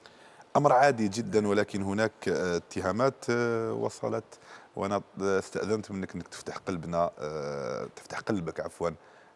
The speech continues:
لنا حتى، آه، تقبل، آه، الأسئلة اللي حنطرحها لك. قضية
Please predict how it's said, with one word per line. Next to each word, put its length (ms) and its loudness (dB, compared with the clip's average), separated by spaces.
لنا 280 0
حتى، 520 -2
آه، 420 -2
تقبل، 380 -4
آه، 440 -4
الأسئلة 380 -6
اللي 120 -2
حنطرحها 400 -8
لك. 200 -14
قضية 400 2